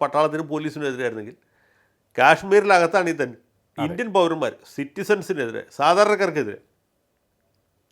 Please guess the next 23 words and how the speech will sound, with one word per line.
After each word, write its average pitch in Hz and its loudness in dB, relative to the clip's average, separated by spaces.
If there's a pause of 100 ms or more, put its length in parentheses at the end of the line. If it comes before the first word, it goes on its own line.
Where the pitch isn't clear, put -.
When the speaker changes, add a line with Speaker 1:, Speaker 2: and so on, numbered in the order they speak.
(200)
Speaker 1:
നടക്കുന്നൊരു 156 0
ആക്രമണമായിരുന്നു. 135 -2 (120)
അതിനാണ് 156 -4
നമ്മൾ 151 -6 (120)
ഓപ്പറേഷൻ 147 -10 (120)
സിന്ദൂർ 147 -4
നടത്തിയത്. - -8 (840)
അപ്പോൾ 139 -8
ഈ 160 -2
സിന്ദൂർ, 185 -2 (340)
ആ, 170 2 (360)
നടപടിക്ക് 156 -2 (100)
ശേഷം 139 -4
ഈ 139 -12
തീവ്രവാദികൾ 135 -4 (800)
അടുത്ത, 175 2 (600)
ആ, 139 0 (200)
തിരിച്ചടിക്ക് 143 -6
വേണ്ടിയിട്ട് 123 -8
തക്കം 135 -6
പാർത്തിരിക്കുകയാണ്. 120 -8 (840)
അവർ 156 2
അതിനുവേണ്ടി 160 0